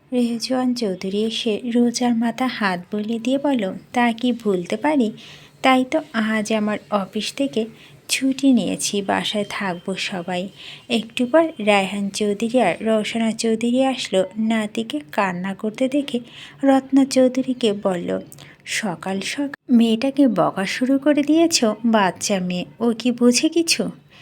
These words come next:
এবার রত্না চৌধুরী মেয়ের কাছে এসে আদুরে সুরে বললেন, এত টেনশন করিস না তো, যা হবে ভালোই হবে।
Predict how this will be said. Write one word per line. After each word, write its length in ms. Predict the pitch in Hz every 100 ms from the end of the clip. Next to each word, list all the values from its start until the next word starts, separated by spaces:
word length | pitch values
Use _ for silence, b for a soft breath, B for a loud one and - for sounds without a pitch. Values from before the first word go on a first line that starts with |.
| B B _
এবার 280 | 247 247 269
রত্না 380 | 214 - - 202
চৌধুরী 600 | 214 262 254 262 254 247 240 - -
মেয়ের 500 | 240 240 254 269 262
কাছে 500 | - 165 160 - 220
এসে 500 | 226 226 240 226 - -
আদুরে 480 | 220 196 202 196 214
সুরে 320 | - 254 269
বললেন, 360 | 269 277 214 214 B B B B -
এত 240 | 220 - 269
টেনশন 560 | - 170 165 - 214 208
করিস 500 | 208 220 220 - -
না 200 | 226 226
তো, 140 | 226 349 B B B -
যা 300 | 233 240 214
হবে 380 | 202 262 269 214 247
ভালোই 440 | 220 220 220 202 190
হবে। 420 | 175 175 180 190